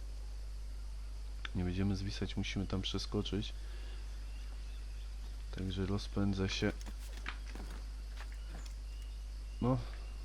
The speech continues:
hulaj. Jeszcze raz,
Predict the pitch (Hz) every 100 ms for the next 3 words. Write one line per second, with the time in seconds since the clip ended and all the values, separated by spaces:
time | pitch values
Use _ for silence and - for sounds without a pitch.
0 | - - - - 107 92 76 - - -
1 | - - - - - - - - - -
2 | - - - - - - - - - -
3 | - - - - - - - - - -
4 | - - 101 95 - 90 -